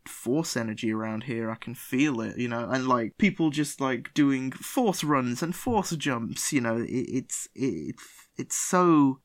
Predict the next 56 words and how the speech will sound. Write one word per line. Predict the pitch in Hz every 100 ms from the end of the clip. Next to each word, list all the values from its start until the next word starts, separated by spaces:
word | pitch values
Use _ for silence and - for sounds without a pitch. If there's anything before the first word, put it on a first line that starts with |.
| -
different, | 131 - - 110 104
and | 127 123
it's | 98 -
just, | - 120 - -
it's, | 113 113 - - - - 139
it's | - - -
actually | - 135 135
crazy. | 123 - 123 123 123 120 139 -
<laughs> | - - -
And | 107
it |
was | 110 -
just, | 143
and | 123 151
it | 143
was | 147
just | - 139
something | 135 117 110 107
that | 101
really | 110 117
stood | - 110 104
out | 101 -
to | 117
me. | 107 - -
It | 170
was | 233
also | 240 185
just, | 151 -
like, | 135 117
the | 127
Force | - 127 120
could | - 123
do | 110 110
anything | 113 - 131 127
in | 123
this. | 131 -
Like, | 113 107 - -
Jacen | - 131 - 151 143 -
could | 131 -
just | 131 - -
see, | - 127 120 131
like, | 120 117 -
the | 131
future, | - 120 117 - 127
basically. | 127 120 - 123 - 131
He, | 131
there | 120 127
was | 123 -
one | 123 131
point | 123 117
towards | - 120 -
the | -
end | 107 -
of | -
the |
book, | 104 110 - -